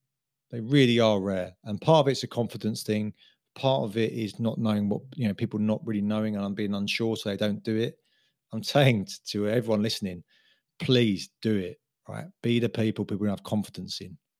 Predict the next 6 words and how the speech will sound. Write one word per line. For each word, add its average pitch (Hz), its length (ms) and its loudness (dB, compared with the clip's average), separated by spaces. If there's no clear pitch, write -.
right? 101 240 -8
Be 117 120 4
the 117 80 2
people 110 240 0
who 104 60 2
deliver. 104 520 -2